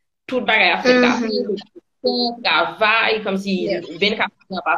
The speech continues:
Speaker 1: sifi pou ankò. Ke defwa ou jis, bon, ok, manje m jwenn nan, se li mwen pran, kòm si se li menm ki
Speaker 2: Mhm.
Speaker 1: pi rapid, ki a fè m ekonomize tan,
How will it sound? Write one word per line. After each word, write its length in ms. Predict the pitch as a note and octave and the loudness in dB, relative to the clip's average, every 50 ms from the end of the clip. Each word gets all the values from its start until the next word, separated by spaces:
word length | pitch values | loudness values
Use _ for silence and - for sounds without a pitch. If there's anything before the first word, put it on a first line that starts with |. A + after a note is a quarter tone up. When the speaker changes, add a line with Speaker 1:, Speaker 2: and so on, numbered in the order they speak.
| - | -2
Speaker 1:
sifi 260 | - G3+ F#3+ F#3+ F#3 F#3 - | -6 -10 -12 -12 -14 -16 -14
pou 180 | F4 - E3+ | -6 -2 -2
ankò. 420 | E3 E3 E3+ - F#3 F3 G3+ D4 - - - _ _ _ _ _ _ _ | -2 -2 -2 -4 -4 -4 -4 -4 -6 -12 -20 _ _ _ _ _ _ _
Ke 120 | - - A3 | 0 2 2
defwa 360 | G#3 - - - A#3+ G#3+ A3+ | 2 2 2 2 4 4 6
ou 60 | A#3+ A#3 | 4 4
jis, 360 | - G3+ A#3+ B3 A#3+ - - | 2 0 -2 -2 -2 -4 -4
bon, 220 | F#3+ F#3+ A3 A3 A3 | 0 2 2 4 4
ok, 320 | G#3+ G#3 E3+ D#3 D3 C#3+ D3 | 2 2 0 0 -2 -4 -4
manje 360 | F3 F#3+ G#3 G#3+ G#3 A3 A3+ | 0 2 2 2 2 2 0
m 100 | A#3+ A#3+ | 0 0
jwenn 420 | G#3 G3 F#3 F3+ F3 E3 E3+ E3+ | -2 -2 -2 0 0 0 0 0
nan, 200 | E3+ F3 G3+ C#4 - - _ _ _ | 0 0 0 0 -2 -8 _ _ _
se 80 | G3+ | -2
li 120 | F3+ F#3 F3 E3+ | 0 0 0 0
mwen 180 | E3+ D#3+ E3 | -2 -2 -2
pran, 280 | B3+ D#4 D4 G3 D#3 - F3+ | -2 -2 0 0 0 -2 -4
kòm 120 | E3+ D#3+ | -6 -8
si 380 | E3 F#3+ E3+ E3 D#3 D#3+ D#3 - _ _ _ _ _ _ _ G3+ | -6 -4 -4 -4 -4 -6 -6 -10 _ _ _ _ _ _ _ -2
se 120 | A3+ A3+ | 0 2
li 120 | A3 A3+ A3 | 2 2 2
menm 180 | G#3+ G3 G3 G3 | 2 0 0 -2
ki 80 | G3+ | -2
Speaker 2:
Mhm. 80 | G3 - | -4 -4
Speaker 1:
pi 160 | - F#3+ F3 | -2 -2 0
rapid, 480 | - F3+ - - - _ _ _ - - - _ _ _ _ | 0 0 -2 -4 -12 _ _ _ -20 -20 -20 _ _ _ _
ki 60 | E3+ | -12
a 60 | D3+ - - | -12 -6 -2
fè 100 | F#3 E3+ | -2 -2
m 200 | E3+ E3 E3 D#3+ E3 | -2 -2 -4 -2 -2
ekonomize 680 | F#3+ F#3+ G#3 F#3+ F#3+ F3+ F3+ F3+ E3+ - E3 D3 - - | 0 2 2 0 0 2 0 -2 -2 -2 -4 -4 -2 -2
tan, 400 | - G#3+ G#3+ A#3 - - - - | -2 -2 0 -2 -4 -8 -12 -18